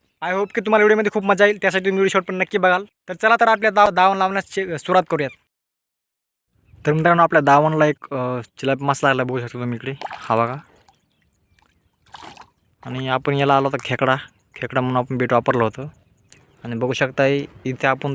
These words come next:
खेकडा पण नव्हता लावला, एका साध्या आणि सिंपल म्हणजे रिकाम्या गळाला हा आपला चिलापी मासा हुकअप झालेला आहे. चला आणखी समोर जाऊन बाकी आहे, तर समोरची पण पाहून घेऊयात.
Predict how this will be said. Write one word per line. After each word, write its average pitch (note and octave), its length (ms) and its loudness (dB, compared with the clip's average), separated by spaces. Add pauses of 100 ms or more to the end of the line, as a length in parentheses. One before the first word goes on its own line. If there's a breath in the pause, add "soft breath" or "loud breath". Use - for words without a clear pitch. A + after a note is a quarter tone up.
खेकडा C3+ 240 -2
पण C3+ 120 -4
नव्हता B2+ 200 -4
लावला, B2 220 -2 (680 loud breath)
एका B2 240 -2
साध्या B2 420 0
आणि B2+ 160 -4
सिंपल B2 380 -6
म्हणजे A#2+ 220 -6
रिकाम्या B2 360 -2
गळाला A#2+ 340 2 (1160)
हा F#2+ 120 -6
आपला B2 320 -2
चिलापी B2 360 -2
मासा A#2 180 -2
हुकअप A#2 260 -2
झालेला A2+ 260 -2
आहे. C#3 120 -6 (920 soft breath)
चला C3 140 2
आणखी C3 200 -4
समोर C3 300 -4
जाऊन C#3 220 2
बाकी C#3 220 -2
आहे, C3+ 60 -4
तर C#3 60 -2
समोरची C3 400 -4
पण B2+ 100 -4
पाहून B2+ 200 -2
घेऊयात. G2+ 260 -4